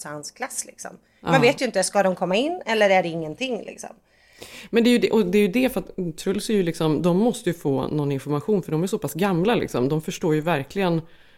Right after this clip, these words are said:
Speaker 2: att det är någonting som händer. De måste ju få veta, och fr-, framförallt föräldrarna. Det är det som är så märkligt. För så som det funkar då, det här är ju så sjuka samtal man har nu. Alltså, när vi måste verkligen prata om det här, Malin, det senaste. Men för, från att de går i förskolan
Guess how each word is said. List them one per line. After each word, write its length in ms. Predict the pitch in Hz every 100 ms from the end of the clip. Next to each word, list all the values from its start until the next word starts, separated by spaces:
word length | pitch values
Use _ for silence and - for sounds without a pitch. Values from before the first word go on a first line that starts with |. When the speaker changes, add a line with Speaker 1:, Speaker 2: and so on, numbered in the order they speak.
| -
Speaker 2:
att 120 | 151
det 340 | - 143 139 147
är 60 | 139
någonting 320 | 135 127 123
som 140 | 135
händer. 340 | 139 196 175 135
De 120 | 147
måste 200 | 185 -
ju 40 |
få 60 | 123
veta, 360 | 135 185 143 165
och 80 |
fr-, 160 | - -
framförallt 380 | 156 139 139 139
föräldrarna. 540 | 233 202 202 185 143
Det 120 | 139
är 40 | 147
det 220 | 156 233
som 120 | -
är 40 | 147
så 60 |
märkligt. 420 | 147 151 143 208 - - - -
För 120 | - 185
så 160 | 196
som 160 | 185 180
det 240 | 175 170 - - - -
funkar 320 | 202 151 233
då, 240 | 143 -
det 100 | -
här 160 | 160 175
är 40 | 160
ju 160 | - - -
så 200 | - -
sjuka 720 | 214 - - - 262 135 - 147
samtal 420 | 185 170 180 226
man 120 | 165
har 140 | 147 -
nu. 100 | 92
Alltså, 180 | -
när 100 | 160 165
vi 140 | 180
måste 300 | 185 175 156
verkligen 240 | 170 156
prata 260 | 135 160 156
om 80 | 214
det 60 |
här, 100 | 156 -
Malin, 280 | 131 131
det 100 | 131
senaste. 380 | 127 131 190 135 160 - - - 175 160
Men 180 | 185 175
för, 240 | 190 185 -
från 340 | - 240 240
att 120 | 233 226
de 140 | 180
går 180 | 151 139
i 80 | 135
förskolan 840 | - 180 151 - 202 185 135 135